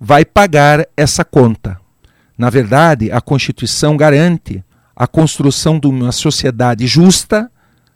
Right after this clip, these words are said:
livre e solidária. E garante também que são objetivos fundamentais da República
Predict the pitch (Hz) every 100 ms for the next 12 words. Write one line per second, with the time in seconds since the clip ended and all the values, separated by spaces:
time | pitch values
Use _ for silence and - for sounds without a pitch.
0 | _ 139 156 175 190 202 220 - _ _
1 | - - - 190 226 170 147 131 95 85
2 | - _ _ _ _ - 151 196 190 147
3 | 175 - 143 120 139 185 123 101 _ -
4 | 135 - 196 175 147 156 - 135 117 117
5 | - 190 135 156 131 - 131 120 101 101
6 | - 156 185 135 - 101